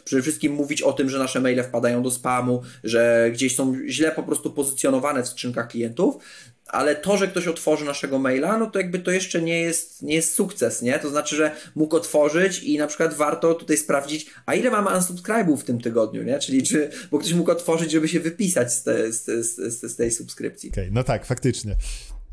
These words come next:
Speaker 2: Y, dodatkowo jeszcze techniczne kwestie, nie? Coraz więcej, y, programów pocztowych automatycznie wywołuje te piksele fejsb-, y, zawarte w mailach, czyli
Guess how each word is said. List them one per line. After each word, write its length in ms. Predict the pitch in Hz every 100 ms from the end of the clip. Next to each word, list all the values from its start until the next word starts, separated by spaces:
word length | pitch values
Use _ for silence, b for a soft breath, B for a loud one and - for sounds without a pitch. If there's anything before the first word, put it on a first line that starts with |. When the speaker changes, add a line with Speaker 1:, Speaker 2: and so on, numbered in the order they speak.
| 127 123 120
Speaker 2:
Y, 40 | 117
dodatkowo 500 | 123 127 - 135 131
jeszcze 480 | 131 - 135 127 123 - - _ _ _ _ _ _
techniczne 640 | 160 - 170 220 - 139
kwestie, 500 | - 120 104 - 107 92
nie? 220 | 104 131
Coraz 320 | - 120 113
więcej, 600 | 117 123 120 113 110 110 120 113 110 110
y, 40 |
programów 520 | 104 - 107 113 110 -
pocztowych 520 | 117 - 113 107 113
automatycznie 720 | 107 110 107 117 - 110 107 B B B
wywołuje 600 | 113 113 117 117 139 123
te 140 | -
piksele 500 | 101 - - 110 110
fejsb-, 500 | 107 107 104 95 110
y, 1120 | 110 104 104 104 104 104 104 104 104 104 104 104
zawarte 460 | 117 117 117 -
w 80 | 92
mailach, 340 | 110 113 113 104
czyli 320 | - 101